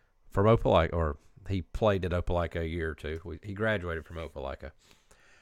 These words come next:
He went to South Carolina, played, kinda played. He kept getting hurt, but played for three, three years, graduated, and then it was his senior year, and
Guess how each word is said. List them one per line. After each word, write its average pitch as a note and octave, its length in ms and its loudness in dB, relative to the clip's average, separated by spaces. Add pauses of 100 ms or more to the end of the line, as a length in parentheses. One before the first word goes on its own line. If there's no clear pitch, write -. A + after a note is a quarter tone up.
(240)
He A2+ 440 0
went B2 240 -2
to C#3 60 -6
South B2 280 4
Carolina, F2+ 480 2
played, A#2 600 4
kinda A#2+ 260 6
played. G2 340 2
He G2+ 80 2
kept - 280 4
getting G#2 220 -2
hurt, E2+ 280 -2
but D#2+ 140 -10
played B2+ 480 4 (440)
for G2 140 -6
three, A#2 240 2 (220)
three C3+ 180 4
years, G2 420 0
graduated, G2 840 2 (640)
and G2 160 -4
then A2+ 100 0
it G#2+ 60 -2
was F#2 100 -8
his F#2+ 140 -6
senior D#3 340 2
year, C3 380 6
and - 80 0